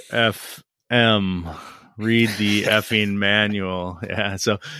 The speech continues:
yeah, that should be set. That's a, that's a good point for even the journey person out there,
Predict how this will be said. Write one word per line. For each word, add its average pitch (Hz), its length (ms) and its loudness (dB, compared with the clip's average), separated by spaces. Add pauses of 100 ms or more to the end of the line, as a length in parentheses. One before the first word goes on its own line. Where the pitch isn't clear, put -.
(260)
yeah, 254 220 6
that 254 100 4
should 226 180 4
be 180 140 6
set. 185 260 4
That's 202 200 4
a, 143 240 6
that's 196 180 0
a 143 100 6
good 147 220 2
point 185 320 2
for 117 460 2
even 208 420 0
the 269 100 -2
journey 135 460 2
person 101 500 2
out 98 260 0
there, 95 520 0